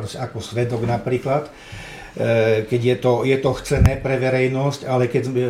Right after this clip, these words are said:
nám hrozí ublíženie nás alebo našich blížnych, e, môžeme byť veľmi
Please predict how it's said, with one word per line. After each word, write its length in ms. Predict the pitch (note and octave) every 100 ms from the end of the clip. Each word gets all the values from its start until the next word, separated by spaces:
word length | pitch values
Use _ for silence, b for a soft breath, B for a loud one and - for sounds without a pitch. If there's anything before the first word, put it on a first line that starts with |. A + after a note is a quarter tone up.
| A#2+ A#2+
nám 160 | B2+
hrozí 240 | A#2+ B2 A#2+ A#2
ublíženie 560 | A#2+ A#2 B2 A#2+ A#2+ A#2 G#2 G#2
nás 400 | B2 B2 C3 -
alebo 240 | A2+ A#2 A#2
našich 400 | A#2+ A#2 A2+ F#2
blížnych, 480 | A#2 A#2+ A#2 C3+ C#3
e, 80 | B B B B - A2+ A2+ A2+ G#2+
môžeme 320 | A#2+ B2 A#2
byť 160 | A2+ A2
veľmi 400 | G#2 C#3+ D3 C#3